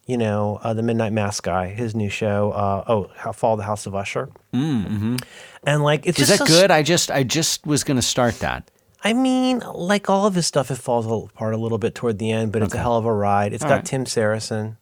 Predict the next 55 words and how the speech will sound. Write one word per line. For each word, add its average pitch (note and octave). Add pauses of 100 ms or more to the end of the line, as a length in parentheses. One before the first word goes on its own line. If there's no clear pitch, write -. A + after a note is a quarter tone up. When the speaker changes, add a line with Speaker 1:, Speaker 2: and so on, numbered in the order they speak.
(320)
Speaker 1:
Not C#3+
Tim B2+
Saracen. G#2
Um, G2+ (500)
oh, A#3
God, A3
I D3+
said E3+
his D3+
name F3
wrong. F2+ (800)
Uh, C#3+ (100)
you F#3
know, E3
the D#3
guy E3
from D3+
Friday D#3
Night D#3
Lights, D#3
he's C3+
in D3
it. - (800)
Uh, A#2+
you F#3+
know, C#3
the C#3+
Speaker 2:
Oh, F3+
Speaker 1:
kid. - (100)
Speaker 2:
yeah, D#3+
the A2+
kid. F#2+ (340)
Speaker 1:
Yeah, G#2+
the A#2
kid F#3+
is F3+
in F#3
it. F#3 (280)
Who D3+
else C3+
is A#2+
in A#2+
it? G#2
Lots D#3
of -
people G#2+
are G#2+
in G#2
it. G2
Uh, A2
oh, B2+
Carla G#2
Gugino's F2
in F2
it. F2